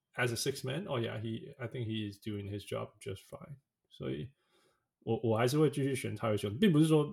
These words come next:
Benedict Mathurin 不是一个好的板凳，他是一个很好的板凳。Um, and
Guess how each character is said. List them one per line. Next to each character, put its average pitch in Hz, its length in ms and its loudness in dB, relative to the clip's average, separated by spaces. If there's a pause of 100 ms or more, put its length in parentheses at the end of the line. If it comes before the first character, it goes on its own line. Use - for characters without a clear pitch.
(200)
Benedict 127 340 0
Mathurin 120 480 -4 (400)
不 113 140 -4
是 123 160 0
一 113 120 4
个 110 140 0
好 127 160 -6
的 127 260 -8 (760)
板 107 160 -4
凳， 113 120 -2
他 110 140 -2
是 127 60 -2
一 120 40 -2
个 117 60 2
很 113 160 -4
好 113 140 -4
的 120 60 -6
板 156 200 -12
凳。 160 100 -8 (340)
Um, 131 320 -12 (120)
and 113 240 -6